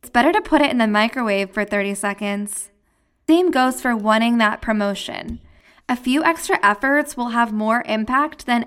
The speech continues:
any visualization, no matter how positive. Do you want to improve your life?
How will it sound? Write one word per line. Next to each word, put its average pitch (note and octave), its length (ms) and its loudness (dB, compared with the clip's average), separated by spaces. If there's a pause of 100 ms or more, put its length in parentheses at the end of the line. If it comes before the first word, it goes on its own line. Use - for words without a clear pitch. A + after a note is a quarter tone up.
(140)
any A#3+ 300 2
visualization, G3+ 1120 -6 (560)
no D4 80 0
matter E4+ 140 2
how F4 240 2
positive. G#3+ 840 -4 (600)
Do C4 100 -2
you B3+ 100 0
want C4+ 140 2
to F#4+ 40 2
improve D4 360 0
your C4+ 160 0
life? A#3 500 -2